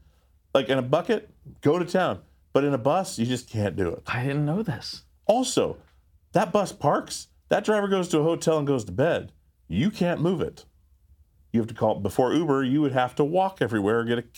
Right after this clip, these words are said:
Speaker 1: taxi. The van, you can pop in the van, go to Guitar Center, get some strings, some string joy strings,
Speaker 2: Mm-hmm.
Speaker 1: or, uh, you know, cables, whatever. Like, "Oh, we need this. Let's roll the Guitar Center real quick."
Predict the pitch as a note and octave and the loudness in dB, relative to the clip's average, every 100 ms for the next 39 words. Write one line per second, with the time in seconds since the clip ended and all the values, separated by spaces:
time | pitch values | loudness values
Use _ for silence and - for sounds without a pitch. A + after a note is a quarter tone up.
0 | - E3 F#3 G3 - E2+ - _ _ - | -2 0 0 -2 -2 -2 -4 _ _ -2
1 | C3+ G#3 A3 F3 D3+ A#2+ D#3 E3 C#3 C#3 | 0 0 0 0 -2 0 0 0 0 0
2 | E3 C3 C3 C3 C#3+ D3 D3 G2+ F#2 G#2 | 0 0 0 0 0 -2 0 -2 -2 -2
3 | A#2 A#2 - D#3 F2 D#2+ D#2 A#2+ A2+ F2+ | -4 -6 -2 -2 -4 -10 -12 -10 -4 -4
4 | - F2 F2 _ - C3+ C#3 D#3 A#2+ B2 | -2 -6 -6 _ -8 -6 -6 0 2 2
5 | A#2 G#2+ G#2 G2+ - _ _ _ - G#2 | 2 2 0 -2 -12 _ _ _ -4 0
6 | G#2 A2 - D#3 B2+ E2 - - _ - | 0 -2 0 0 0 -2 -8 -14 _ -6
7 | A2+ C3+ D#3 A2+ G2 G2 B2 C3 A#2+ C3+ | 0 0 2 0 0 0 0 0 0 0
8 | B2+ E3 D#3+ - G2+ F#2+ A#2+ C3+ B2+ D3 | 0 0 -2 -4 -4 0 0 0 0 0
9 | D3+ C3 G#2 F#2 - F2 | 0 0 0 0 0 -2